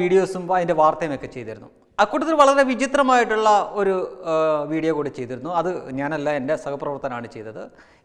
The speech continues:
ഈ ഭക്ഷണം കഴിച്ചു കഴിഞ്ഞിട്ട് ഈ ഓരോ വിരലുകളും, ആ, ഇങ്ങനെ, ആ, നക്കി, ഏ, തുടച്ച്, ആ, സ്വന്തമായിട്ട് പറ്റുന്നില്ലെങ്കിൽ മറ്റൊരാളെ കൊണ്ടും ചെയ്യിക്കണമെന്നുള്ള രീതിയിൽ ഒരു മത, ആ, പണ്ഡിതൻ എന്ന്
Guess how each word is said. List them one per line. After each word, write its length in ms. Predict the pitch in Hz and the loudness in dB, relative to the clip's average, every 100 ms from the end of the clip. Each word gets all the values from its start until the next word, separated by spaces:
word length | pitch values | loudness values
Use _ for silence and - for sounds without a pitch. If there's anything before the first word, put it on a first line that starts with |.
| 180 | -2
ഈ 20 | 180 | 4
ഭക്ഷണം 280 | 175 170 233 190 | 4 4 -2 -2
കഴിച്ചു 240 | 170 165 185 | -2 0 -2
കഴിഞ്ഞിട്ട് 400 | 143 135 - 156 185 156 | -2 -6 -8 -8 -6 -6
ഈ 20 | 160 160 | -6 -2
ഓരോ 180 | 165 165 165 | 0 0 0
വിരലുകളും, 480 | 147 139 139 139 131 - - - - 135 | -2 -4 -4 -4 -6 -10 -20 -16 -6 -2
ആ, 20 | 135 131 127 | -2 -2 -4
ഇങ്ങനെ, 220 | 127 123 - 127 | -4 -6 -8 -6
ആ, 40 | 123 120 117 | -4 -4 -6
നക്കി, 280 | 135 - 135 - - | -8 -8 -10 -10 -12
ഏ, 120 | 123 123 | -10 -6
തുടച്ച്, 340 | 131 127 - - - _ - 147 | -6 -6 -10 -20 -20 _ -12 -10
ആ, 140 | 135 - | -8 -6
സ്വന്തമായിട്ട് 400 | 151 196 208 202 190 | 4 6 6 6 2
പറ്റുന്നില്ലെങ്കിൽ 560 | 185 190 180 175 180 185 | 0 -2 0 0 0 0
മറ്റൊരാളെ 480 | 160 190 175 175 180 175 | 0 2 6 6 4 0
കൊണ്ടും 180 | 180 185 | -4 -4
ചെയ്യിക്കണമെന്നുള്ള 480 | 170 165 180 180 175 170 | -4 -2 -2 0 0 0
രീതിയിൽ 220 | 175 190 175 | 0 0 0
ഒരു 100 | 190 156 | 0 0
മത, 140 | 165 180 - - - - - | 2 2 0 -8 -20 -14 -2
ആ, 20 | 156 147 | 0 2
പണ്ഡിതൻ 360 | 160 160 180 190 180 - | 2 0 -2 -4 -6 -10
എന്ന് 160 | 170 | -8